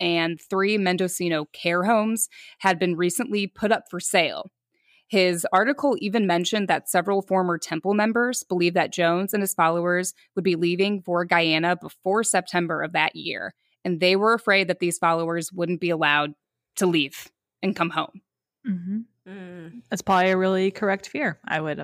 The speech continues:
Speaker 2: assume. Yep.
Speaker 1: Yes.
Speaker 2: Yep, yep, yep, yep.
Speaker 1: Before Jones left for Jonestown, which had already been built way before, like, years before Kildreff's article was published,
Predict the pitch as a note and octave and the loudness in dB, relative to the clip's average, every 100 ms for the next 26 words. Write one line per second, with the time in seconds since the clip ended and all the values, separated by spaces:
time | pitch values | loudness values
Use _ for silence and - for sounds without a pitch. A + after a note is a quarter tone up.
0 | D#3 - - G3+ C4+ G#3+ G3 - - F#3+ | -12 -16 -10 -8 -8 -10 -12 -14 -14 -8
1 | F3+ E3+ C3+ F#3+ F#3+ G#3 G3 A3+ _ _ | -2 -2 -2 -4 -4 -4 -6 -12 _ _
2 | _ _ _ _ - _ _ _ - G#3 | _ _ _ _ -20 _ _ _ -6 -4
3 | - D4 D#4 B3 G3+ G3+ - F3 - - | 0 0 2 2 0 0 -2 -2 -2 -2
4 | A#3+ F#3 E3 - D3+ D3 F3+ - F3+ - | 2 2 0 -4 -4 -4 -6 -4 -4 -2
5 | E3 D3+ _ - A3 D4+ F4 A#3+ G3+ F3+ | -4 -4 _ 0 2 2 2 0 0 0
6 | F3 G3 _ - D#3+ F#3 A3+ G#3+ F#3+ F3 | -2 -4 _ -14 -4 2 4 6 4 2
7 | F3+ F3+ E3+ E3 D#3 D#3 D#3+ G#3 G#3+ F3+ | 0 0 0 -2 -4 -8 -6 0 0 0
8 | F3+ F#3 F3 F#3 F3+ - E3+ E3+ D#3 D#3 | -4 -4 -2 -2 -2 -4 -4 -4 -6 -8
9 | - D#3+ F3 A3+ - | -4 -2 -2 -4 -6